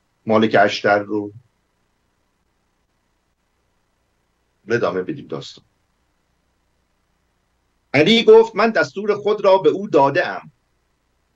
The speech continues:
و او ان شاء الله در کار خود کوتاهی نمی کند.» حالا اینجا دیگه نمیگه دستور علی چیه، ولی میگه که به مالک دستور دادم. حالا رفتار مالک نشان می‌ده که دستور علی چه بوده.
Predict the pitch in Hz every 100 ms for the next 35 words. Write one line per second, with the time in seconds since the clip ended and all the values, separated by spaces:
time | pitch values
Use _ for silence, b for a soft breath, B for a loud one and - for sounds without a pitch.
0 | _ _ _ 104 127 147 208 202 156 139
1 | 160 101 147 135 175 196 - 151 127 151
2 | 175 185 170 196 220 - 127 127 107 135
3 | 165 196 - _ 92 110 131 101 82 -
4 | 78 71 - - 214 - 151 208 220 214
5 | 196 139 113 107 - 139 104 107 110 -
6 | 113 92 82 82 _ _ _ _ _ _
7 | _ _ _ _ 117 160 202 175 151 135
8 | 131 135 165 226 135 123 135 123 - 165
9 | 120 190 180 - - 233 254 220 196 226
10 | 285 185 143 196 151 135 131 117 - 127
11 | 120 113 113 110 110 113